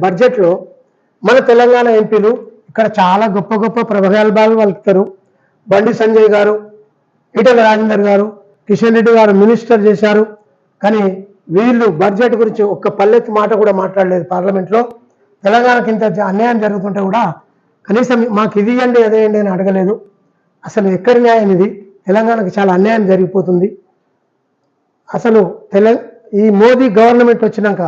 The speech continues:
ఉన్న గవర్నమెంట్ ఆస్తులను అన్నీ అమ్మేసి ప్రైవేట్ వాళ్ళని పెద్దవి చేస్తున్నాడు. ఇప్పుడు కూడా ఐదు వందల కంపెనీలలో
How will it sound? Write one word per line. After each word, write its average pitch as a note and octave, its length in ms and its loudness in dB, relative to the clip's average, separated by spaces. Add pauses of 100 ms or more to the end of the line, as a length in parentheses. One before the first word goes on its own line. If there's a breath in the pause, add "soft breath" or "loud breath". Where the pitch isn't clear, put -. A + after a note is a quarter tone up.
(920)
ఉన్న B3+ 240 4 (1000)
గవర్నమెంట్ B3 460 2
ఆస్తులను A3 440 0
అన్నీ A3 140 2
అమ్మేసి A3+ 480 2 (840)
ప్రైవేట్ A#3 320 4
వాళ్ళని B3+ 340 4
పెద్దవి G#3+ 300 0
చేస్తున్నాడు. F#3+ 380 -2 (500)
ఇప్పుడు C4+ 360 2
కూడా B3+ 180 4 (1400)
ఐదు B3+ 320 4
వందల A#3+ 240 2 (120)
కంపెనీలలో B3 680 2